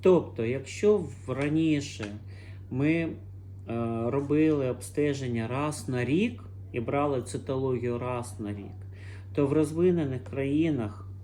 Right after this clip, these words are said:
до яких відноситься і Україна, щодо гінекології, наприклад, а, от, е, е,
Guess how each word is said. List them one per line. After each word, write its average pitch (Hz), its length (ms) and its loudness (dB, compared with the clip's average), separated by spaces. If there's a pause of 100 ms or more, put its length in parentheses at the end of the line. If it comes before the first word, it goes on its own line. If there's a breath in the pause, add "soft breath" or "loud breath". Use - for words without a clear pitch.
(120)
до 110 120 -4
яких 123 340 -4 (240)
відноситься 113 680 -4
і 104 60 -2
Україна, 107 840 0
щодо 120 380 0
гінекології, 117 1000 2 (680)
наприклад, 104 520 -4 (840 loud breath)
а, 117 160 6
от, 113 380 0
е, 101 40 -6
е, 107 680 -2